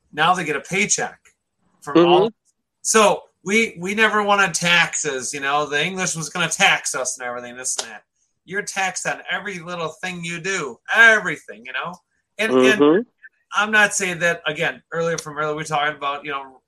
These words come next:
Speaker 1: being reprimanded and to get money. Yes, that's, that's very possible, but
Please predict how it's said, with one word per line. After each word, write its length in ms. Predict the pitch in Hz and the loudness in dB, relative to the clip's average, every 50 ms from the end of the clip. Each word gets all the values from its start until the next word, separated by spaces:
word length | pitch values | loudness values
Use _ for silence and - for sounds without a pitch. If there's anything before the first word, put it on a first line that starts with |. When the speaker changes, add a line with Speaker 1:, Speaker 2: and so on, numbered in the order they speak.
| _ _ _ _ | _ _ _ _
Speaker 1:
being 340 | - 151 143 143 143 143 143 _ - | -12 -10 -10 -10 -12 -16 _ _ -6
reprimanded 520 | 156 151 151 147 143 147 147 151 151 151 147 143 | -6 -6 -6 -8 -10 -8 -6 -6 -6 -8 -10 -12
and 160 | 143 143 143 - _ _ _ - - | -14 -14 -16 -20 _ _ _ -16 -16
to 100 | 135 - | -12 -10
get 180 | 160 156 - | -10 -10 -8
money. 300 | 147 160 170 160 143 - _ _ _ _ _ _ _ _ _ _ _ _ _ _ _ | -6 -6 -6 -6 -8 -10 _ _ _ _ _ _ _ _ _ _ _ _ _ _ _
Yes, 400 | 160 151 180 190 180 165 - - | -10 -2 0 2 2 2 0 -4
that's, 260 | 165 165 160 - - | -4 -6 -6 -8 -8
that's 220 | - 175 170 165 - | -6 -6 -6 -6 -2
very 220 | 175 170 165 160 | -2 -2 -2 -2
possible, 480 | 165 175 190 196 - - - 151 135 127 | -2 0 0 2 2 0 -4 -6 -6 -4
but 160 | 151 156 - | -4 -6 -6